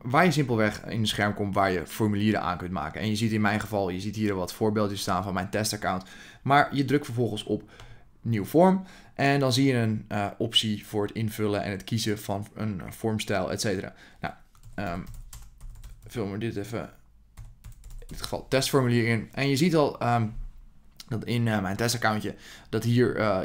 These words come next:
kan ik alleen kiezen uit een inline formulier. En wanneer ik andere formulieren wil hebben, heb je alleen maar in je,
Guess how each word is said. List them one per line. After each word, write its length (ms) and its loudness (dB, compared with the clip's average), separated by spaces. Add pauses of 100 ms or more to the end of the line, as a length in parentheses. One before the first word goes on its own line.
(100)
kan 120 0
ik 100 0
alleen 200 2
kiezen 240 0
uit 120 2
een 140 -4
inline 380 4
formulier. 560 0 (400)
En 520 2
wanneer 280 2
ik 100 -4
andere 280 -2
formulieren 480 -2
wil 80 -4
hebben, 180 -2
heb 140 -4
je 260 -2
alleen 320 -2
maar 180 -2
in 120 -2
je, 100 -6